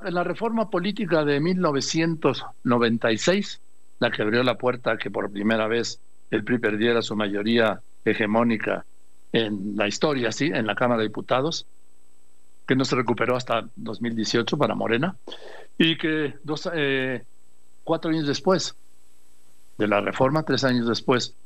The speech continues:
de perder la mayoría en la Cámara de Diputados, perdiera la presidencia de la República con Vicente Fox y el pan. Bueno, entonces en aquella reforma se hablaba de,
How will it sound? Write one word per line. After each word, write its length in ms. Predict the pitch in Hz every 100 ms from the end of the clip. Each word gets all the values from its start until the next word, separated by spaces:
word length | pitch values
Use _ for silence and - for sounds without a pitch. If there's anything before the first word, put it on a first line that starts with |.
| - -
de 140 | 113 107
perder 340 | 110 107 113
la 120 | 113
mayoría 500 | 107 104 104 117 110
en 60 | 101
la 100 | 95
Cámara 240 | 117 113
de 80 | 110
Diputados, 440 | 131 139 143 135 - - -
perdiera 340 | 117 123 127
la 100 | 110
presidencia 540 | 110 101 107 117 117
de 60 | 98
la 60 | 98
República 540 | 98 131 135 135 123 - - -
con 460 | 110 104 101 98 - -
Vicente 420 | - - 117 107 104
Fox 220 | 104 101
y 60 |
el 120 | 101 98
pan. 180 | - - - - - - - - -
Bueno, 440 | 113 120 95 - - - - - -
entonces 460 | 160 185 247 240 240
en 100 | 196
aquella 580 | 180 220 220 220 196 147
reforma 500 | 135 - 165 175 185
se 120 | 147
hablaba 340 | 131 156 170
de, 240 | 156 147